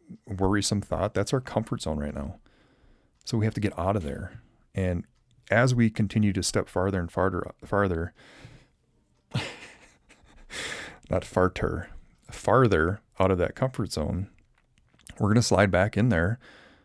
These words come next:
but our time spent in that setback, it gets shorter and shorter.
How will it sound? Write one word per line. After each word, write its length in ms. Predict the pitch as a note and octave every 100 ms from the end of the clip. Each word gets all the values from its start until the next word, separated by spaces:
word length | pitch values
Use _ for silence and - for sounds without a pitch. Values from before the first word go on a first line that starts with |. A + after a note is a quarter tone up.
| _ _
but 180 | G#2+ -
our 120 | G2+
time 600 | - - G#2+ G#2+ F2+ F2+ - _ _ _
spent 440 | - - G#2+ G2+ F#2
in 80 | F2
that 240 | E2 D#2 _ _ -
setback, 680 | - - E2+ D#2+ F2+ - _ _
it 160 | G2 -
gets 180 | G#2 -
shorter 360 | - G#2 G2+
and 140 | F2 F2+
shorter. 460 | - F2 - -